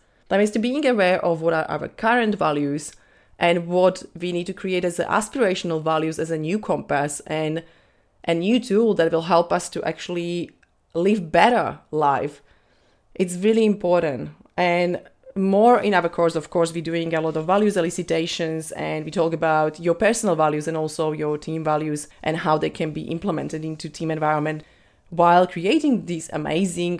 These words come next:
culture, because that's what, what is important in leadership. But we need to start from ourselves. That means if your values are not the great ones, and if you value control, you will never become a servant leader, and you will never become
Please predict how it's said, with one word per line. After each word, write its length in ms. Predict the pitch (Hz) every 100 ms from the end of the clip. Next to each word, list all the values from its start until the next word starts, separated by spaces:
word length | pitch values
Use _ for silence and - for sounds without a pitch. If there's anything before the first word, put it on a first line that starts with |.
| -
culture, 480 | - 254 277 160 139
because 280 | 151 175 165
that's 300 | 180 208 185
what, 420 | 165 170 196 202 -
what 200 | 180 190
is 100 | 175
important 640 | 180 165 180 185 143 151 - _ -
in 240 | 160 151
leadership. 480 | 156 147 147 131 - _ _ -
But 320 | 175 185 170 - 185
we 100 | 220
need 120 | 247
to 80 | 269
start 400 | - 226 214 208 - -
from 220 | 220 190
ourselves. 640 | 185 185 190 185 - - -
That 80 | 185
means 160 | 185
if 100 | 202
your 220 | 196 233 262
values 480 | 214 202 202 180
are 160 | 180 196
not 180 | 185 185
the 100 | 202
great 380 | 175 185 185 170
ones, 420 | 151 156 208 - - _ _ _ _ _
and 460 | - 180 180 180 175 - _ _ _ _ _ _
if 140 | 220 220
you 80 |
value 360 | 196 170 208 254
control, 680 | 214 170 - 151 156 240 254 - _ _
you 200 | - 190
will 160 | 185 185
never 240 | 175 175
become 420 | 175 170 214 202
a 40 | 170
servant 360 | - 156 151
leader, 420 | 151 151 151 147 -
and 240 | 160 160
you 100 | 160
will 100 | 160
never 220 | 160 165 160
become 460 | 156 - 160 -